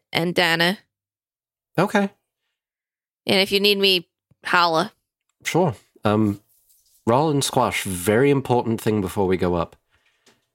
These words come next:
Speaker 2: Just based on what I know of Daichin, he's got a silver tongue. He, he's going to try to incite somebody into doing something stupid.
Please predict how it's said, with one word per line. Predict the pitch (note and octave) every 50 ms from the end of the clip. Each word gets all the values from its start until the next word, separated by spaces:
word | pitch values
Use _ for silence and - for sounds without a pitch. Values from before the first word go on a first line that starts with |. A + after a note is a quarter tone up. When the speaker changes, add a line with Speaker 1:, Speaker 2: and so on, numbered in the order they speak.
| _ _ _ _ _ _ _ _ _ -
Speaker 2:
Just | - A#2 A2+ - - - - -
based | - A#2 A#2+ A#2 - -
on | C#3 A#2+ A2+ A2+
what | G#2+ G#2 -
I | A#2+ G#2
know | F#2+ G2 G2 F#2+
of | F2 F2
Daichin, | - F#2 F#2+ F#2 - - A#2 A2+ A2+ - - _ _ _ _ _ _ _ _ _ _ _ _ _ _ _ _
he's | - C#3 C3+ -
got | D3 C#3+ C#3 C3+
a | C3+
silver | - - C#3+ B2+ A2+ A2+ A2+
tongue. | - A2+ F#2+ D#2+ D2+ D2 D2 - _ _ _
He, | - G#2+ A2+
he's | - - A2 A2+ G#2 G2
going | G2 A#2+ A2+ A#2 A#2 A2+
to | - -
try | A#2+ - - A#2 A2
to | - - G#2+
incite | G2 G2 F#2+ - - F#2+ F#2 F2+ E2+ -
somebody | - - - - - _ - - - - G#2+ G#2+ A2 G2+ G#2 F#2+ F#2+ F#2 G2
into | F2 F2 -
doing | G2 F#2 F2 F2
something | E2+ - F2+ - - F2 F2+ -
stupid. | - - F#2 F2+ F2 - - - - A#2+